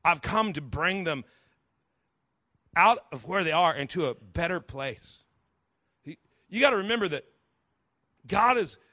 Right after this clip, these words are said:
empowered people in the past. He knows what's going on in your life, and he's going to act in his timing. And the fourth thing that you see in these, in these verses, and, and this is really the major one that I wanna talk about.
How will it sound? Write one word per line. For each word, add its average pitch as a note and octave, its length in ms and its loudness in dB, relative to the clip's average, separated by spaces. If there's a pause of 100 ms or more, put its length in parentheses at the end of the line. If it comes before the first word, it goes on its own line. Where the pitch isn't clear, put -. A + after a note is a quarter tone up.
(120)
empowered F#3 480 2
people G3+ 260 -6
in F3 60 -4
the C#3+ 80 -8
past. D3+ 420 -4
He E3+ 160 -4
knows G#3 240 -2
what's E3+ 140 -12
going F#3+ 220 -6
on E3 160 -2
in C3+ 80 -10
your A2+ 120 -10
life, D#3 480 -6 (580)
and C#3 120 -6
he's E3 180 -8
going F#3+ 720 0 (600)
to D3 200 -6
act - 480 -4 (1120)
in B2+ 160 -2
his D3+ 560 -6 (920)
timing. A2+ 400 -8 (2000)
And F#3+ 100 4
the E3 60 -2
fourth C#4+ 300 0
thing A#3+ 180 2
that F#3+ 80 -2
you F3+ 80 -4
see B3 220 0
in G#3 40 2
these, E3+ 300 -6
in F3 140 -4
these C#3 140 -6
verses, F#3+ 440 -4
and, F3+ 180 -6
and F3 140 -2
this G#3 140 -2
is G3 160 -10
really G3 200 2
the D3 100 -4
major D3+ 340 -2
one C#3+ 160 -4
that C3 100 -2
I C3 60 -2
wanna B2+ 180 -8
talk E3+ 220 -2
about. A#2+ 220 -10